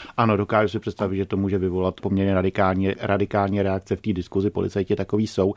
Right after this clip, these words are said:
ale neznamená to, že to v hlavách těch policistů něco nezanechá, jo. A i když třeba první reakce může být oponovat, bránit se, protože kolikrát to jsou věci, které vlastně nechcete slyšet, protože oni vám jako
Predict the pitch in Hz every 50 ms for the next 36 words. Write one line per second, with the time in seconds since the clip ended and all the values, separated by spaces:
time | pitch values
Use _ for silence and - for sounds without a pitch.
0 | - - - - - 110 123 147 156 147 120 131 127 127 120 117 113 113 113 -
1 | 110 117 113 - 127 120 120 117 120 123 117 - 131 - 127 123 120 127 120 -
2 | 123 123 120 139 143 120 104 98 123 123 107 85 - - - - 85 82 - -
3 | - - - 87 87 92 98 95 - - 95 95 104 101 101 98 - 104 92 90
4 | 101 101 95 95 95 95 - - 107 98 98 87 101 98 92 92 95 - - -
5 | - - - 120 123 117 107 98 92 82 - - - 92 87 90 90 95 101 120
6 | 120 - - 98 - - 92 - - 95 85 95 92 - - - - - - 92
7 | 92 - 98 95 90 101 - - 104 90 92 - - 104 - 95 98 104 101 101
8 | - - 135 113 90 - - 120 - 127 120 - 113 - 117 107 - 107 - 110
9 | 104 113 - - 98 104 107 110 110 110 110 110 101 - - 110 110 110 110 107